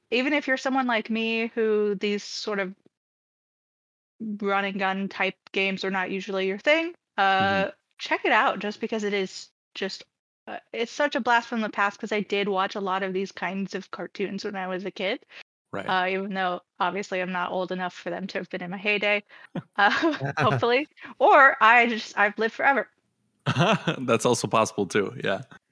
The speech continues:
Speaker 1: But
Speaker 2: Uh,
Speaker 1: what
Speaker 2: but
Speaker 1: are you thinking about it, Stadnik?
Speaker 2: So I really am enjoying this. I think it is a thing where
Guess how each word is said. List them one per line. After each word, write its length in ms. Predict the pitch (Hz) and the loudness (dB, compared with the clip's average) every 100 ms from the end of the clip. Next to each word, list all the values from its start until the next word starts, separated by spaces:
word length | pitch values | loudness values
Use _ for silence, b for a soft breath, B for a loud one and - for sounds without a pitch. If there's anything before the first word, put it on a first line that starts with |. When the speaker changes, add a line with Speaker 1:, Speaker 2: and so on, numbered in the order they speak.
| _ _ _ - | _ _ _ -4
Speaker 1:
But 80 | 98 92 254 | 0 2 2
Speaker 2:
Uh, 20 | |
Speaker 1:
what 120 | 277 330 | 2 4
Speaker 2:
but 20 | |
Speaker 1:
are 60 | 403 | 6
you 160 | 370 | 6
thinking 320 | 381 349 285 | 4 0 -2
about 240 | 226 190 190 | -2 -2 -2
it, 80 | 202 | -6
Stadnik? 480 | - 208 220 233 _ | -4 -4 -4 -8 _
Speaker 2:
So 440 | - - 123 127 120 | -8 -2 2 2 0
I 260 | - 117 | -2 -2
really 880 | 147 139 110 110 117 113 107 104 101 - | 0 0 -2 -2 -2 -2 -2 -2 -4 -6
am 160 | 95 | -6
enjoying 460 | 95 90 90 92 95 | -4 -4 -4 -4 -6
this. 180 | 85 - | -8 -6
I 60 | 101 | -4
think 180 | 104 | -2
it 100 | 98 | 0
is 280 | 101 104 98 | 0 0 -2
a 120 | 104 | -6
thing 480 | 98 - 107 98 98 | -8 -6 -4 -2 -2
where 340 | 95 92 90 | 0 0 0